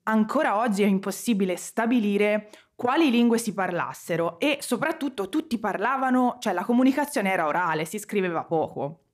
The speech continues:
Quindi era una situazione linguistica già molto complessa, già allora. Con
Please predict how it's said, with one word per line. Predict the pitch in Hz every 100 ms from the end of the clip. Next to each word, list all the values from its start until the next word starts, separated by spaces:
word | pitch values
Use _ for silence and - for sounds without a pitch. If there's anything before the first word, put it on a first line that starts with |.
| _ - - - -
Quindi | 349 247 214
era | 294 320
una | 285
situazione | 240 233 233 320 320
linguistica | 247 240 302 - 339 330 302
già | 208 226 226
molto | 214 208 190 202
complessa, | 196 175 170 143 - - 165 143 - _ -
già | 175 208 180
allora. | 160 147 135 143 143 - - - - -
Con | 415